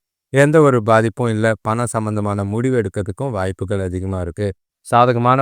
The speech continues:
பலன், வளர்ச்சிக்கான நாள், ஆ, சேமிப்புக்கும் உகந்த நாளா தான் இருக்கு. நல்ல ஒரு எதிர்கால திட்டத்துல சேமிக்கிறது நல்லது. ஆரோக்கியத்தை பொறுத்தளவுக்கு ஆரோக்கியம் சிறப்பா இருக்கும். உங்ககிட்ட இருக்கிற நேர்மறையான அணுகுமுறை எல்லா விஷயத்திலையும் ஆரோக்கியத்தை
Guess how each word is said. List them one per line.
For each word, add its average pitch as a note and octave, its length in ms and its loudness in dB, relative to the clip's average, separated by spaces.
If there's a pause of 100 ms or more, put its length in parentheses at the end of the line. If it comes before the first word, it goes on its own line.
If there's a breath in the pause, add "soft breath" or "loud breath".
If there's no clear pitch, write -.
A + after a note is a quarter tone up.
பலன், A#2 320 0 (140)
வளர்ச்சிக்கான A#2 640 0
நாள், A2 260 -2 (320)
ஆ, A2+ 200 0
சேமிப்புக்கும் C3+ 760 0
உகந்த A2+ 340 0
நாளா F#2+ 320 -2
தான் A2 260 -2
இருக்கு. G#2 400 -2 (360)
நல்ல B2 300 0
ஒரு A#2+ 180 2 (160)
எதிர்கால A#2 460 0
திட்டத்துல G#2 480 -6
சேமிக்கிறது G2+ 640 -6
நல்லது. F2+ 460 -6 (320)
ஆரோக்கியத்தை B2 560 4
பொறுத்தளவுக்கு G2+ 520 -4
ஆரோக்கியம் G#2+ 500 -2
சிறப்பா A#2 360 -4
இருக்கும். D3+ 300 -6 (260 loud breath)
உங்ககிட்ட C3 480 -2
இருக்கிற B2 320 -2
நேர்மறையான A#2 720 0
அணுகுமுறை B2+ 540 -2 (260 soft breath)
எல்லா C#3 340 2
விஷயத்திலையும் A#2 600 -2
ஆரோக்கியத்தை A2 540 0